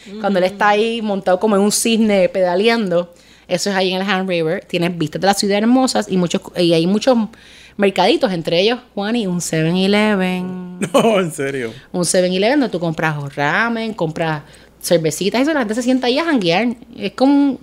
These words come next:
Speaker 1: pero es bello, o sea, es súper chulo, lo puedes ir durante el día, durante la noche. Es un área bien cool para janguear. Otro spot que hay que ir es el Seoul Tower, que es como una torrecita de telecomunicaciones que ellos tienen. Tú puedes subir en un funicular y tienes unas vistas brutales de la ciudad.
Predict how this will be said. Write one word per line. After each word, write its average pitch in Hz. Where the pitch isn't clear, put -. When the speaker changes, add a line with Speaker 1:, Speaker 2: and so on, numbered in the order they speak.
Speaker 1:
pero 185
es 175
bello, 220
o -
sea, 185
es -
súper 226
chulo, 285
lo 220
puedes 165
ir 165
durante 185
el 185
día, 226
durante 214
la 214
noche. 247
Es 170
un 175
área 170
bien 170
cool 165
para 156
janguear. 131
Otro 170
spot 220
que 175
hay 160
que 208
ir 247
es 247
el 190
Seoul 170
Tower, 269
que 190
es 247
como 302
una 240
torrecita 254
de 254
telecomunicaciones 247
que -
ellos 262
tienen. 247
Tú 202
puedes 175
subir 208
en 208
un 214
funicular 226
y 180
tienes 156
unas 185
vistas 202
brutales 165
de 175
la 160
ciudad. 127